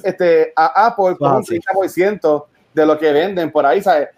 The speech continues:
Speaker 1: Cuando la gente compre en la aplica-, en su celular o en la iPad, este, esa película de Mulan, básicamente la van a hacer también usando, no la van a comprar por el App Store, obviamente,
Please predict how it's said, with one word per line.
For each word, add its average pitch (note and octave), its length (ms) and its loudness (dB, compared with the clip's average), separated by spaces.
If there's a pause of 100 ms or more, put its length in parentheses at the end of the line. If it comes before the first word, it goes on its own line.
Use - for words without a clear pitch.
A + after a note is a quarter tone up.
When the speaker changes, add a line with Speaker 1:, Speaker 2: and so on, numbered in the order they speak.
(160)
Speaker 1:
Cuando E3+ 300 0
la E3 120 4
gente A3 260 -2
compre G#3 960 0
en F#3 100 -2
la F#3 80 4
aplica-, F3+ 420 0
en F3 120 -6
su - 160 -8
celular F3 600 2
o D#3+ 120 0
en D#3 100 0
la D3+ 260 4
iPad, D#3 420 2 (400)
este, D#3 1080 0
esa F3+ 220 -2
película F3+ 460 -2
de F3 160 0
Mulan, E3+ 480 -2
básicamente E3+ 560 -4
la G#3+ 100 0
van E3 120 0
a E3 40 -14
hacer F#3 180 -8
también F3+ 320 -4
usando, F3 440 -2 (180)
no G3 120 0
la B3 80 4
van C4 100 4
a C4 80 2
comprar C4 180 0
por B3 120 2
el G3+ 80 0
App C4+ 140 2
Store, E3+ 300 0
obviamente, E3+ 680 -2